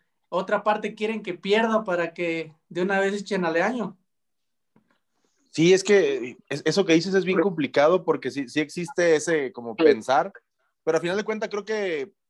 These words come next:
Speaker 2: no creo que pase, pues, pero a todos nos convendría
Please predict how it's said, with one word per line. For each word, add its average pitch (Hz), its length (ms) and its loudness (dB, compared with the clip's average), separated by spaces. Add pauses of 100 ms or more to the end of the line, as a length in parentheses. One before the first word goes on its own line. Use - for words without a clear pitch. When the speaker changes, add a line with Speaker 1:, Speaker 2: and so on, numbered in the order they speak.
(400)
Speaker 2:
no 151 280 2
creo 190 160 0
que 196 100 -6
pase, 185 280 -4
pues, 190 160 -8
pero 220 160 0
a 160 80 0
todos 185 180 2
nos 175 180 -8
convendría 131 720 -2